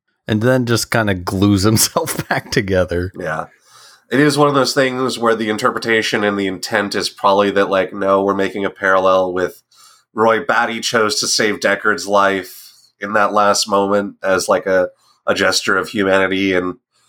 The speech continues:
Speaker 2: as a gesture of humanity, Kay decided to spend his life to do this loving act.
Speaker 1: Yeah.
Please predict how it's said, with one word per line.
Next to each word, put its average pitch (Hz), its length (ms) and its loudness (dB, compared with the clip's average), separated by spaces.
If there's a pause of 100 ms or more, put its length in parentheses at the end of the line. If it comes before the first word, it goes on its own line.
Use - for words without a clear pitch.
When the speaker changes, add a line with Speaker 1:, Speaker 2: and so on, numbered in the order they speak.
(240)
Speaker 2:
as 92 140 0
a 90 80 -4
gesture 95 340 -2
of 90 60 -6
humanity, 92 460 -2
Kay 95 340 0
decided 92 480 0
to - 100 -6
spend 95 420 -2
his 98 340 -2
life 92 460 0
to 87 260 -6
do 92 580 -4 (380)
this 95 180 0
loving 87 400 0
act. 76 480 -10 (840)
Speaker 1:
Yeah. 80 260 -6